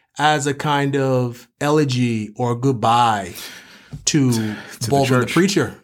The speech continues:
Speaker 2: To the church.
Speaker 1: Yeah.
Speaker 2: And I think that's a perfect segue for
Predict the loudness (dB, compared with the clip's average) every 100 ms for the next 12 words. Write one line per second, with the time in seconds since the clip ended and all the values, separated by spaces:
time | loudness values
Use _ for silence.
0 | _ -12 -10 -4 -2 -2 -4 -8 -2 -2
1 | -2 -2 0 2 2 2 2 -2 -8 _
2 | _ _ _ _ _ _ _ _ _ _
3 | _ _ _ _ -2 0 2 2 2 0
4 | -2 0 0 0 -2 0 0 0 -2 -4
5 | -6 -14 _ _ _ _ -12 -4 -4